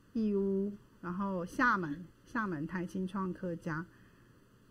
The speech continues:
好，那我刚才有讲，就是当你啊去到厦门，只是厦门，按财税的比例来讲，因为海昌最有钱，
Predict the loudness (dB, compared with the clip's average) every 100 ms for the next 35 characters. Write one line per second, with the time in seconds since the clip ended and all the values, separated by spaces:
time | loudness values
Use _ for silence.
0 | -20 -20 -20 -20 -20 -20 -20 -10 -6 -6
1 | -8 -20 -20 0 4 4 6 6 6 6
2 | 4 4 2 0 -2 2 2 4 6 10
3 | 10 10 6 4 4 0 0 2 6 6
4 | 4 0 6 8 8 2 -4 -10 -6 0
5 | 2 6 6 6 2 -6 -14 -20 -20 -20
6 | -20 -20 -10 4 6 6 6 2 6 8
7 | 8 6 0 2 2 4 2 2 -2 -6
8 | -12 -2 6 6 6 2 0 0 2 2
9 | 4 2 0 -4 -10